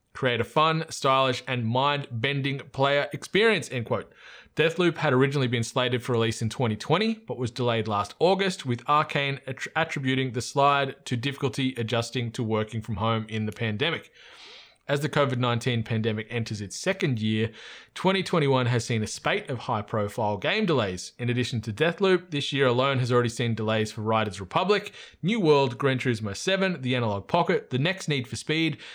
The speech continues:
the Prince of Persia remake, Kerbal Space Program two, Vampire the Masquerade Bloodlines two, Outriders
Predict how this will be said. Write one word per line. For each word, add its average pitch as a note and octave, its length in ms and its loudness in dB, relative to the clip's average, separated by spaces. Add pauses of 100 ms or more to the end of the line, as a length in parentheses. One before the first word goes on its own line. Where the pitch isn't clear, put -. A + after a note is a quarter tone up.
(120)
the B2 80 -10
Prince F3+ 240 2
of A#2+ 80 -6
Persia A2+ 300 2
remake, D#3+ 560 0
Kerbal D3+ 340 4
Space B2+ 280 0
Program A2+ 420 0
two, F#3+ 420 0
Vampire C3+ 480 2
the A#2 60 0
Masquerade A#2 520 0
Bloodlines F#3+ 480 2
two, G#3 280 0 (420)
Outriders G3 600 4